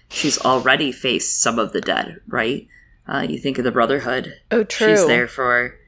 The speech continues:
Speaker 1: meeting them and learning of their secrets. And then, of course, the possibility of her meeting her mom again
Speaker 2: Yeah.
Speaker 1: from the undead and dead. I think Arya's gonna have her, Arya is, like, the character easiest transported into the Grishaverse, you know? Like, I could just throw her in the Grishaverse and she would be able to, like,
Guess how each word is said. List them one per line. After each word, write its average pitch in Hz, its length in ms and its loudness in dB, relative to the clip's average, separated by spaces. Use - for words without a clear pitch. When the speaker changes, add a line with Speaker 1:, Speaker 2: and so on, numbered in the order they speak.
Speaker 1:
meeting 131 520 0
them 120 400 2
and 117 520 -4
learning 123 420 2
of 113 100 -2
their 131 220 2
secrets. - 560 -2
And 117 120 -2
then, 127 120 2
of 120 100 -6
course, 139 320 -2
the - 80 -10
possibility 151 640 -2
of 160 100 -4
her 151 220 0
meeting 147 280 -4
her 156 120 -8
mom 156 280 2
again 131 440 -4
Speaker 2:
Yeah. - 300 -2
Speaker 1:
from 127 280 -2
the 131 160 2
undead 127 400 2
and 123 160 -2
dead. 120 260 2
I 123 80 0
think 139 240 -4
Arya's 135 340 2
gonna 135 180 0
have 120 300 0
her, 131 500 -2
Arya 294 320 4
is, 226 200 -2
like, 170 400 -2
the 170 120 -8
character 160 520 -4
easiest 139 460 0
transported 135 720 -2
into 139 100 -4
the 127 100 -4
Grishaverse, - 800 -2
you 139 100 0
know? 131 160 2
Like, 131 160 0
I 170 100 2
could 240 100 2
just 240 180 -4
throw 143 180 0
her 147 120 0
in 147 120 -2
the 131 80 -4
Grishaverse - 640 -4
and - 140 -6
she - 120 -4
would 143 100 -4
be - 80 -4
able 208 160 0
to, 131 80 0
like, 113 340 0